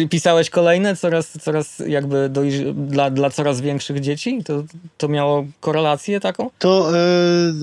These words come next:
Speaker 2: znaczy, a, a, akurat Ancyklopek był tak pomyślany, to akurat z dorastaniem
Speaker 1: Mhm,
Speaker 2: moich
Speaker 1: no.
Speaker 2: dzieci niewiele miało wspólnego, ale to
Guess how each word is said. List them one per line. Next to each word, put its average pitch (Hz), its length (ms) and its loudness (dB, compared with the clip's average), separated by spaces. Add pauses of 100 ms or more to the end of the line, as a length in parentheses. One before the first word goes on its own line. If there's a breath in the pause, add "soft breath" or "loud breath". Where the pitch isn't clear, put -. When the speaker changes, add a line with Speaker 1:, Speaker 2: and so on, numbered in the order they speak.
(460)
Speaker 2:
znaczy, 143 340 -2
a, - 40 2
a, 131 420 0
akurat 147 360 -4
Ancyklopek 147 500 -2
był 156 140 -6
tak 165 140 -4
pomyślany, 165 640 0
to 131 140 -2
akurat 143 460 -2
z 135 180 -2
dorastaniem 151 460 0
Speaker 1:
Mhm, 156 180 2
Speaker 2:
moich 143 160 0
Speaker 1:
no. 147 60 2
Speaker 2:
dzieci 147 120 0
niewiele 165 280 2
miało 135 200 2
wspólnego, 127 480 -2 (300 loud breath)
ale 147 220 0
to 170 340 2